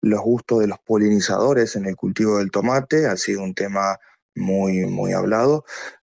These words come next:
como así también, eh, los nuevos acolchados de aplicación líquida que están investigando, eh, científicos de España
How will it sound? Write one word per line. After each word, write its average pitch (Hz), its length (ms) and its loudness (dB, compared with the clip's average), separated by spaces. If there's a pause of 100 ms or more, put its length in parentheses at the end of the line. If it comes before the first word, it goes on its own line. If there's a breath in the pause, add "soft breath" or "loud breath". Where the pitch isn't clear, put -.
como 127 240 0
así 127 260 0
también, 123 800 2
eh, 117 500 2
los 110 160 0
nuevos 127 420 2
acolchados 127 920 0
de 101 280 -2
aplicación 104 640 -2
líquida 131 460 2
que - 80 -12
están 104 240 -4
investigando, 110 920 0 (420 loud breath)
eh, 107 400 2
científicos 101 600 -2
de 98 80 -4
España 139 420 -2